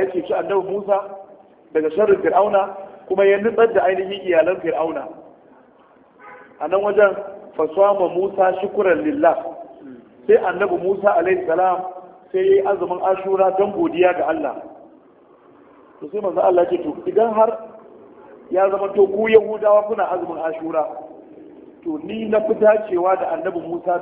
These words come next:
fiye da ku." Sai manzo Allah ya yi azumin Ashura kuma ya yi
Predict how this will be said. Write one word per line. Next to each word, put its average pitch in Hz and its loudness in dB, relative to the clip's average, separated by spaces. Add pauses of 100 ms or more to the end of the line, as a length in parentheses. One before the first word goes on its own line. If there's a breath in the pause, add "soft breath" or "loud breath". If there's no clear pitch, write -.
fiye 180 0
da 170 -2
ku." 160 -10 (1040)
Sai 190 -2
manzo 175 -2
Allah 180 4
ya 170 4
yi - 4 (120)
azumin 175 -4
Ashura 196 2 (760)
kuma 185 0
ya 202 6
yi 196 2